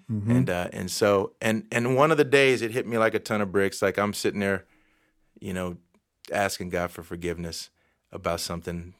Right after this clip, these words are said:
Speaker 2: that happened, but I remembered step one.
Speaker 1: Mm.
Speaker 2: And it's, God loves you.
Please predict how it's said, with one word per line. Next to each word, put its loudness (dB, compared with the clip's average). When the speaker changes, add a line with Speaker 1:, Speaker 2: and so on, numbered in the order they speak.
Speaker 2:
that -4
happened, -8
but -6
I -8
remembered -6
step -14
one. -20
Speaker 1:
Mm. -4
Speaker 2:
And -8
it's, -14
God -8
loves -8
you. -20